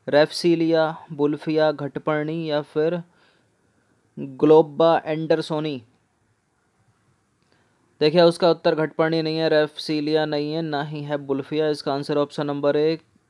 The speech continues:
ग्लोबा एंडरसोनी। तो ग्लोबा एंडरसोनी पौधों की एक प्रजाति है, पौधे की एक प्रजाति है, जिसे हाल ही में तीस्ता नदी घाटी के पास सिक्किम, हिमालय में लगभग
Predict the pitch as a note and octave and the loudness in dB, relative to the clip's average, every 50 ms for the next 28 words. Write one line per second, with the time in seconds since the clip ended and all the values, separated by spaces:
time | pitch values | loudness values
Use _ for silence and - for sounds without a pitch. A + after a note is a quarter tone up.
0 | _ D3 C#3 C3+ B2+ B2+ C3+ C#3 C#3+ D3 D3+ D3+ D3+ D#3 D#3 D#3 D#3 D#3+ D#3 - | _ -14 -14 -14 -14 -6 -2 2 2 4 4 4 4 2 2 2 0 -2 -4 -8
1 | _ _ - - C#3 C#3 C#3+ C#3+ D3 D3 D3 D3 C#3+ - - D3+ C#3+ C#3+ C#3+ C#3+ | _ _ -8 -6 -4 -4 -2 2 4 4 4 4 0 -6 -6 -4 -4 -4 -4 -6
2 | C3+ B2 B2 _ _ _ _ _ _ _ _ _ _ _ _ _ _ _ _ _ | -8 -10 -12 _ _ _ _ _ _ _ _ _ _ _ _ _ _ _ _ _
3 | _ _ _ _ _ _ _ _ _ _ _ _ _ _ _ _ _ _ _ - | _ _ _ _ _ _ _ _ _ _ _ _ _ _ _ _ _ _ _ -4
4 | C#3 C#3 C3+ C#3 D3+ D#3 D#3+ D#3 F3 F3 E3+ E3+ E3+ F3 E3+ E3 - E3 D#3+ D#3+ | -4 -4 -2 0 2 2 2 2 2 0 0 0 0 0 0 0 -2 -4 -4 -4
5 | E3 F3 F3+ F3 - D#3 D3 D3 D#3 D#3+ D3+ D#3 D#3+ D#3 D3+ - - - C#3+ C3+ | -4 -6 -6 -4 -2 -4 -4 -2 -4 -8 -8 -6 -6 -6 -6 -6 -6 -6 -6 -2
6 | C#3+ C#3+ C#3 C#3+ D#3 D3+ E3 E3+ D#3+ C#3+ C#3 D3 C#3+ - D3 C#3+ - - C3+ C3 | 0 -2 0 0 -2 -2 -2 0 0 -2 -2 -2 -4 -6 -6 -8 -6 -8 -2 -2
7 | C#3 C#3 C#3 D3 D3 C#3+ D3 C#3+ - D3+ D3 C#3+ C#3 C#3+ D#3 D#3 D3+ D3+ D#3 - | -2 0 0 -2 -4 -4 -4 -6 -6 -6 -2 -2 -2 -2 -2 -4 -4 -6 -6 0
8 | - E3+ E3+ - - F#3+ E3+ E3 D#3+ E3 F#3 G3 F3 C#3+ B2+ - - _ _ - | 2 2 2 2 0 0 0 0 2 2 2 2 2 -2 -4 -6 -14 _ _ -20
9 | D3 B2 - C#3+ C#3 C#3+ - E3 D#3+ D3+ D#3+ D3 - D3+ D3+ D#3 - - - D3+ | -16 -6 -2 0 0 0 0 -2 -2 0 -2 0 0 0 0 0 -2 -4 -8 -8
10 | - - F3 E3 D#3+ D#3 D3+ D3 C#3+ D3 D3 D3+ D3 D3 D3+ D3 C#3+ C#3 C#3 C3+ | -6 -4 -4 -4 -4 -4 -6 -4 -4 -2 -2 -2 -2 -4 -4 -4 -4 -4 -4 0
11 | D3+ D#3+ F3 F3+ F#3+ | 0 2 2 0 -2